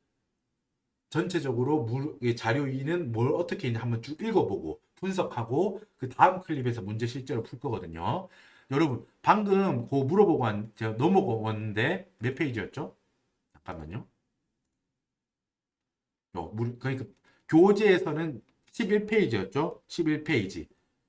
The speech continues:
이걸 보겠습니다. 여러분, 한번 다시 보고 갈게요. 당기 순이익이 천사백만 원이다. 여기까지 문제에서 주어져 있다고 했어요.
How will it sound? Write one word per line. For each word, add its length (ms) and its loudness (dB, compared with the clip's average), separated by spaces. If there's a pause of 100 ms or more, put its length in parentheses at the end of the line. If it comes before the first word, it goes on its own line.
이걸 160 2
보겠습니다. 840 -2
여러분, 340 0 (1080)
한번 420 0 (360)
다시 200 -12
보고 180 0
갈게요. 520 -4 (760)
당기 340 2
순이익이 580 0
천사백만 680 -2
원이다. 500 -2 (280)
여기까지 360 4
문제에서 420 0
주어져 300 0
있다고 280 -2
했어요. 500 -4